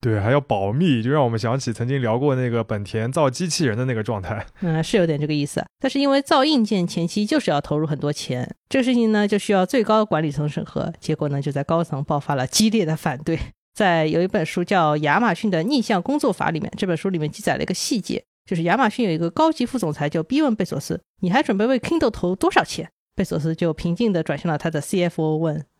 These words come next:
Speaker 2: ，“我们还有多少钱？”
Speaker 1: 意思就是有多少用多少。
Speaker 2: 哎，对的，那个时候贝索斯显然是把 Kindle 作为重中之重的，这个背后的核心逻辑还是他对于数字化的担忧，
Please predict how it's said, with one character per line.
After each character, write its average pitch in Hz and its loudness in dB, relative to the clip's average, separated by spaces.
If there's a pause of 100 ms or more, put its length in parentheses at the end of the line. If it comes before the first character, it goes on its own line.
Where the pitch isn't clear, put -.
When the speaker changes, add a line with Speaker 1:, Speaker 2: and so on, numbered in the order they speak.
(140)
Speaker 2:
，“我 170 -2
们 151 -2
还 160 0
有 190 0
多 165 -2
少 - -4
钱？” - -2 (120)
Speaker 1:
意 151 4
思 123 -2
就 127 4
是 117 2
有 110 2
多 196 10
少 104 2
用 131 2
多 110 0
少。 - -6 (300)
Speaker 2:
哎， 151 0
对 165 -2
的， - -4 (140)
那 381 0
个 302 2
时 208 -2
候 185 4
贝 269 0
索 160 -2
斯 202 -2
显 165 -2
然 143 0
是 156 -6
把 - 0
Kindle 233 0
作 175 -2
为 151 0
重 294 0
中 175 -2
之 165 -4
重 156 -4
的， - -8 (240)
这 349 0
个 311 -2
背 339 2
后 302 0
的 220 0
核 165 -2
心 262 0
逻 165 0
辑 160 -4
还 160 0
是 165 -2
他 190 0
对 196 0
于 165 0
数 277 -2
字 185 0
化 165 0
的 143 0
担 190 2
忧， 202 0